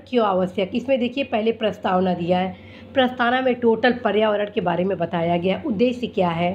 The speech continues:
ठीक है, पर्यावरण किसे कहते हैं। Question कई बार आता है, पर्यावरण किसे कहते हैं,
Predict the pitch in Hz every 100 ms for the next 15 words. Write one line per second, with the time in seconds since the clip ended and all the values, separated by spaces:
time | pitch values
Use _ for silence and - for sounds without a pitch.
0 | - 226 285 294 - - - - 269 247
1 | 277 269 262 254 254 240 269 247 196 185
2 | 202 170 160 - 240 233 277 240 285 311
3 | 285 262 247 262 254 247 214 233 240 247
4 | 240 - 196 226 214 175 175 180 175 185